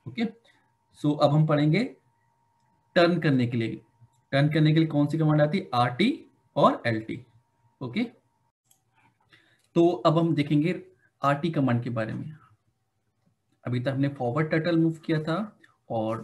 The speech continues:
backward किया था। Backward में turtle बैक साइड move होता है।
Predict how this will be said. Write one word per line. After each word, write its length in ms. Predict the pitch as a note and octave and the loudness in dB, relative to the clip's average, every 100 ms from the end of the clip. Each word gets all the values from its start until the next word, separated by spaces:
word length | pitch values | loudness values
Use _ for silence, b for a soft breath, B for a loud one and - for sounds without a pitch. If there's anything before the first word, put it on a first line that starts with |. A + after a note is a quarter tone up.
| G2+ | -4
backward 460 | A#2 B2 C#3 B2 - | -2 -2 -2 -4 -6
किया 160 | - | -14
था। 220 | - - - _ _ b b b | -14 -20 -20 _ _ b b b
Backward 400 | B2 A#2+ C#3 C#3+ | -2 0 2 0
में 280 | C#3 F3+ C4 | 2 0 0
turtle 380 | D3 A#2+ F3+ C#4+ - b b | -2 0 0 -2 -6 b b
बैक 240 | A#2+ C3+ - | 0 0 2
साइड 220 | C#3 A#2+ | 0 2
move 160 | A#2 A2 | 0 -2
होता 240 | G#2+ | -8
है। 60 | - | -12